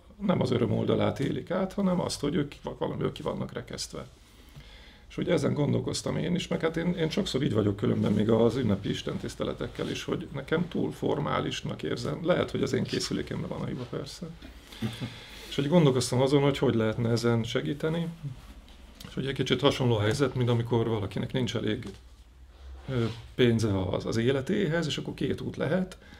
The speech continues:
vagy elkezd spórolni a költségein, vagy megpróbálja valahogy a bevételeit emelni.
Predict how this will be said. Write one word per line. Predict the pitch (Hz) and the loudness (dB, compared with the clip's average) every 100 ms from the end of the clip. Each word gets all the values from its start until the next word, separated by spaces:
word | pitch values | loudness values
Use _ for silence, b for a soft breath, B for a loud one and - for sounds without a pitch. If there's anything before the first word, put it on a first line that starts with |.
| B | B
vagy | - 143 | -2 0
elkezd | 127 - - | 0 0 -4
spórolni | - 127 147 170 196 202 - - - - - | 0 2 4 6 4 4 -4 -18 -20 -20 -12
a | - | -10
költségein, | - - - 147 165 175 196 196 B B B | -4 -4 -2 -4 0 2 2 2 B B B
vagy | - 185 | 0 2
megpróbálja | - - 127 135 135 | 2 0 0 2 2
valahogy | 127 110 127 135 | 2 4 2 2
a | 127 123 123 - - B B B - - - - - | 2 0 -2 -6 -14 B B B -18 -18 -20 -18 -8
bevételeit | 123 117 - 113 - - | -2 -2 -2 -4 -4 -2
emelni. | - - - 113 123 | -4 -2 -4 -4 -6